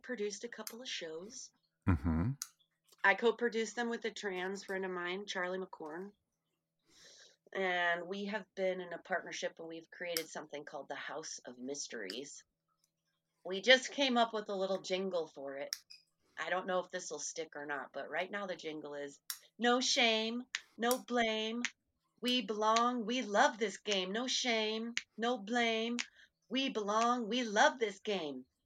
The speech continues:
Speaker 1: <laughs> And so I don't know if you know this, Leal, but in drag, they have houses, and the houses kinda represent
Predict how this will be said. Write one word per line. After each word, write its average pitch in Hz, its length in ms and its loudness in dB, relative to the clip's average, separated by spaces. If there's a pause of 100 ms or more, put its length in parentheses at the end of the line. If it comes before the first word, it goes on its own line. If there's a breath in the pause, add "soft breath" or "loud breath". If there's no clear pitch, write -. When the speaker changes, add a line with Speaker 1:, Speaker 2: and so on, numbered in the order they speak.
(920)
Speaker 1:
<laughs> 151 1300 -10 (3250 loud breath)
And 214 1000 6 (640)
so 240 260 6
I 247 80 12
don't 277 160 8
know 285 100 8
if 262 100 8
you 269 120 4
know 240 220 8
this, 226 260 0
Leal, 185 500 4
but 170 300 0 (320)
in 202 260 2
drag, 156 640 8 (540)
they 175 80 2
have 185 180 8
houses, 196 640 2 (1200)
and 190 160 2
the 180 40 4
houses 220 520 4
kinda 214 280 6
represent 190 560 2